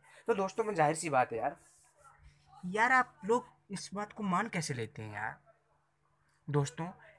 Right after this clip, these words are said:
टिटहिरी जो है पारस पत्थर से अपना अंडा नहीं तोड़ती है, टिटहिरी अपने चोंच से अंडा तोड़ती है भैया, सोचो यार। और ये कुदरत का नियम है, ठीक है।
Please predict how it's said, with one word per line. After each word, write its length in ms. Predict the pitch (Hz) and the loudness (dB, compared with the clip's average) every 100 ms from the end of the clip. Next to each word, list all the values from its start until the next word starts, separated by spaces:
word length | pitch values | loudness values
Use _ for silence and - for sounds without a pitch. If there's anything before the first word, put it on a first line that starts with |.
| _ - | _ -6
टिटहिरी 420 | 156 175 196 240 | 0 0 2 0
जो 140 | 175 | 0
है 200 | 147 131 143 - _ _ _ _ - | 0 -2 -8 -14 _ _ _ _ -14
पारस 240 | 120 156 - | -6 -4 -4
पत्थर 320 | 170 - 175 | -10 -8 -6
से 100 | 202 | -6
अपना 180 | 202 196 | -4 -4
अंडा 200 | 196 208 | -2 0
नहीं 140 | 240 | -2
तोड़ती 420 | 202 143 117 123 117 | 0 -2 -2 -8 -8
है, 140 | 117 - | -10 -6
टिटहिरी 320 | 139 143 151 | -4 -2 -2
अपने 180 | 165 202 - _ - | -4 -6 -10 _ -8
चोंच 300 | 165 214 220 | -4 -2 -2
से 200 | - 160 | 0 2
अंडा 220 | 135 131 | 4 4
तोड़ती 360 | 120 120 113 131 | 2 0 -4 -4
है 60 | 113 | -4
भैया, 300 | 110 143 135 - _ _ _ _ _ _ - _ _ - | -2 0 0 -2 _ _ _ _ _ _ -20 _ _ -8
सोचो 340 | 156 180 247 | -4 0 2
यार। 340 | 180 151 185 - _ _ _ _ _ _ _ _ _ - - - - | 6 8 8 6 _ _ _ _ _ _ _ _ _ -20 -20 -14 -6
और 80 | 233 | -4
ये 60 | |
कुदरत 340 | - 170 208 - | 0 4 4 6
का 140 | 247 | 4
नियम 400 | 220 214 277 196 | 6 6 6 6
है, 240 | 123 110 - _ _ _ _ _ _ _ _ _ _ _ _ _ - | 0 -4 -16 _ _ _ _ _ _ _ _ _ _ _ _ _ -6
ठीक 260 | 202 233 156 | -2 -2 -2
है। 160 | 117 | -6